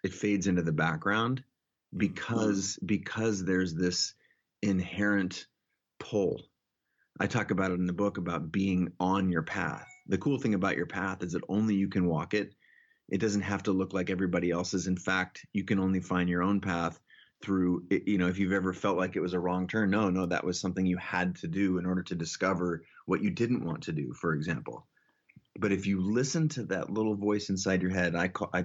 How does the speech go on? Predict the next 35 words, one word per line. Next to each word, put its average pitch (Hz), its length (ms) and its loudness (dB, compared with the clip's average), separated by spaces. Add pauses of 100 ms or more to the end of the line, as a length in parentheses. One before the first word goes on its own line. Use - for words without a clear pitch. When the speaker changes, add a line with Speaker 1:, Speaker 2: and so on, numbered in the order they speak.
(120)
Speaker 1:
talk 90 180 0
a 87 60 2
lot 92 360 2
in 92 60 2
the 90 80 2
book 85 200 -2
about 82 200 -2
intuition. 82 640 -2 (320)
There's 92 140 0
some 92 120 0
great 85 220 0
science 113 380 2
that's 90 140 -8
coming 92 300 0
out 87 140 -2
around 87 280 -2
it. - 160 -4 (400)
But, 90 240 0 (1080)
you 110 160 2
know, 82 80 0
sure, 160 240 0
there's 139 220 0
tactics 117 480 -6
in 110 60 2
the 107 60 2
book 107 280 2
and 101 100 2
there's 92 140 0
tactics 98 420 -2
in 92 100 2
life 90 380 2
for 90 400 0
working 95 340 0
hard 87 460 2
and 82 300 -2